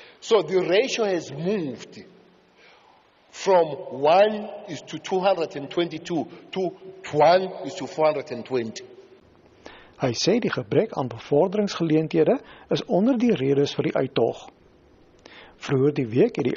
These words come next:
Speaker 2: A N C president Cyril Ramaphosa aan die Kongres gesê polisiebeamptes behoort beter gevaar- en behuisingstoelaes te kry. Die minister van Justisie, Ronald Lamola,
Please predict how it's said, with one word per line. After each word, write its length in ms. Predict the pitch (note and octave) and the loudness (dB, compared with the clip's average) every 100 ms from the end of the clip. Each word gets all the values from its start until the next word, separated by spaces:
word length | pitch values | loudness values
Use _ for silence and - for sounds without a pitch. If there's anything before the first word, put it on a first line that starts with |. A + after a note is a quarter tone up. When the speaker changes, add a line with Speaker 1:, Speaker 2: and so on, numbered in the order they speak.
| - | 0
Speaker 2:
A 140 | C#3 | 0
N 60 | F3 | 0
C 160 | E3+ F3 | 0 0
president 540 | D#3 D3 C3+ D#3 A#3+ - | 0 -2 0 0 0 -6
Cyril 320 | - C#3+ C#3 A#2+ | -2 2 2 0
Ramaphosa 800 | A#2+ A#2+ - B3 G3 D3 B2 - - - - | -2 -2 2 2 4 2 2 -4 -20 -8 -2
aan 160 | C#3 | -2
die 80 | C3 | 0
Kongres 480 | B2 A2 - A#3+ - | -4 -2 0 0 -2
gesê 320 | D3 - D#3 | -4 2 2
polisiebeamptes 1040 | D3+ A#2+ C3 G3 A3+ - C#3+ B2 C#3 - - - - - | 0 -4 -2 0 0 0 -2 -2 -2 -2 -10 -20 -10 0
behoort 380 | C#3+ D3 C#3+ G#2+ | 4 4 0 0
beter 380 | C3+ - C#4 - | 0 2 0 -2
gevaar- 640 | - G2+ - E3 A3+ - | -12 -6 -2 0 0 -2
en 200 | - C3+ | -4 -2
behuisingstoelaes 1080 | A#2 A#2+ G3 - A#3+ - F3+ C#3+ C3 B2 - | 0 0 0 2 0 2 2 4 4 0 -4
te 80 | B2+ | -4
kry. 400 | - A#2 A2+ - _ _ _ _ _ _ _ _ _ - - - - - | 0 0 -2 -8 _ _ _ _ _ _ _ _ _ -20 -20 -20 -12 -6
Die 60 | C3+ | -4
minister 420 | A2+ A#2+ - A#3 | -2 -4 -2 -2
van 180 | F3 C#3 | -2 -4
Justisie, 640 | A2+ - E3+ - A3+ - - - - | -6 -4 -4 -2 -2 -2 -8 -12 -2
Ronald 420 | B2+ C3+ D#3 C3+ | 0 2 2 -2
Lamola, 640 | A#2 A2+ G3+ A3 C#3 G#2+ | -4 2 4 6 2 0